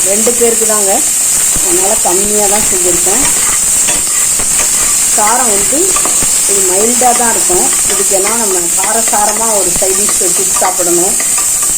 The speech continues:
இது நல்லா வதங்கட்டும். இந்த ஸ்டேஜில் நம்ம கழுவி வச்ச அரிசி அந்த தண்ணியோட சேர்த்து ஊற்றிடலாம்.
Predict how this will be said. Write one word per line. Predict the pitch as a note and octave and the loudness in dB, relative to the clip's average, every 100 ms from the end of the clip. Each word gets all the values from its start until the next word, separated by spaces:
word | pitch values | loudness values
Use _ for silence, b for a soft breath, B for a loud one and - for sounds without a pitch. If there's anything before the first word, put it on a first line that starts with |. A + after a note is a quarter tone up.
| - - | -2 -2
இது | G3 F#3+ | -2 0
நல்லா | F#3+ G3 G3 | 0 0 0
வதங்கட்டும். | G3 G#3+ G#3 - F4 - - - - - - - - - - - - - - - - - | 0 -2 -2 -2 -2 -2 -2 -2 -2 -2 -2 -2 -2 -2 -2 -2 -2 -2 -2 -2 -2 -2
இந்த | - G#3+ A3 | -2 -2 -2
ஸ்டேஜில் | - A3+ G#3+ G#3 F#3 | -2 -2 -4 -4 -4
நம்ம | - F#3+ - - - - - - - - - - - - - - - - - - - - - | -2 -2 -4 -4 -6 -6 -6 -6 -6 -6 -6 -6 -6 -6 -6 -6 -6 -6 -6 -6 -6 -6 -6
கழுவி | G3+ A3 B3 A3 | -4 -4 -4 -4
வச்ச | - - C#4 - - - - - - - - - - - G3 | -4 -4 -4 -4 -6 -6 -6 -6 -4 -4 -4 -4 -6 -6 -4
அரிசி | A#3 A3+ - A3+ | -4 -4 -2 -2
அந்த | F3+ | -2
தண்ணியோட | F3 E3 F#3+ A3+ G#3 F#3+ | -2 -2 -2 0 0 0
சேர்த்து | A#3 A3+ F3 F3 | -2 -2 -2 -2
ஊற்றிடலாம். | E3+ E3 D#3+ - | 0 0 0 0